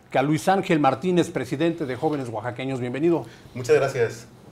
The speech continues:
Speaker 1: Y por supuesto que nos acompaña también Mauricio Figueroa Torres, representante legal de Jóvenes Oaxaqueños C D M X A C. Bienvenido.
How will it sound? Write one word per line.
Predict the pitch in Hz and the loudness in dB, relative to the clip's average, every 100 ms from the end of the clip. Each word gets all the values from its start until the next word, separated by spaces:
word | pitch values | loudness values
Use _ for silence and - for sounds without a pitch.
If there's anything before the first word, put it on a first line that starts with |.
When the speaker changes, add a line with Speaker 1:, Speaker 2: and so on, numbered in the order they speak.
| - - - - - - - | -20 -20 -20 -20 -20 -20 -6
Speaker 1:
Y | 156 | 0
por | 196 | 2
supuesto | 190 180 233 214 | 2 4 4 4
que | 175 | 2
nos | 165 | 2
acompaña | 170 170 196 202 | 0 -2 0 0
también | 165 165 196 | 2 0 2
Mauricio | 175 165 175 185 | 2 2 0 -2
Figueroa | 147 139 170 170 | 0 0 2 2
Torres, | 175 180 190 | 2 2 2
representante | 160 123 127 135 170 175 147 | 0 -4 -6 -4 -4 -2 -2
legal | 131 165 | 0 0
de | 156 | 0
Jóvenes | 160 165 143 | -2 -2 -4
Oaxaqueños | 123 117 123 160 156 151 147 | -6 -6 -6 -2 -2 -2 -2
C | 165 | -4
D | 147 147 143 | -2 -2 -4
M | 139 143 | -4 -6
X | 117 139 127 - | -8 -10 -10 -10
A | - 123 | -6 -6
C. | 139 | -6
Bienvenido. | 120 127 143 151 135 | -6 -4 0 0 -2